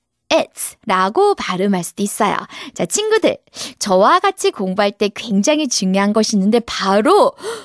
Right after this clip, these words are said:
크게, 크게, 크게 따라서 말하는 거예요. 오케이, 따라해보세요. It is a book.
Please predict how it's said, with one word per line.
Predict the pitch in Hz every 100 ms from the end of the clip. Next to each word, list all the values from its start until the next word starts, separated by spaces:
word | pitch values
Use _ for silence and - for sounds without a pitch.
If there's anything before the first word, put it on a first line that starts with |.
| - _
크게, | - 415 453 453 427 427 427 440 427 370 - _ _ _
크게, | - 403 415
크게 | 415 - 233 285 -
따라서 | 403 453 453 427
말하는 | 214 185 180 185 269 370
거예요. | 392 339 226 180 190 214 185 - 180
오케이, | 175 - 190 311
따라해보세요. | 392 440 415 214 175 180 - - _ _ _ _ _
It | 180 175
is | 175 170
a | 262 262
book. | 339 381 226 - -